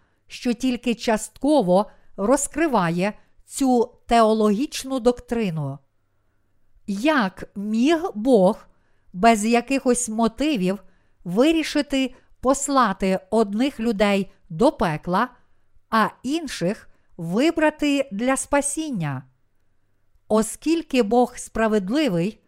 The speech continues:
Він призначив і обрав кожного через Ісуса Христа, і немає жодного, хто був би обділений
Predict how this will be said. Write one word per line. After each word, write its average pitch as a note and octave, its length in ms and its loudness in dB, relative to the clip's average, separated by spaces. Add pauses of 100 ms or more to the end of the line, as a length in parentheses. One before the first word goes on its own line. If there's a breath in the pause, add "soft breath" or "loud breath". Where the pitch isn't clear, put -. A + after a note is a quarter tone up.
(380)
Він A3+ 320 -2 (100)
призначив G#3 840 -2 (400)
і A#3+ 140 0
обрав A#3 760 0
кожного A3 800 2 (340 soft breath)
через B3+ 580 0
Ісуса C4 480 -4
Христа, F#3 600 -6 (720)
і A#3+ 140 0
немає B3 760 2
жодного, F#3 800 2 (460 soft breath)
хто A#3 540 4
був C#4 420 0
би D#4 160 2
обділений F#3 960 -2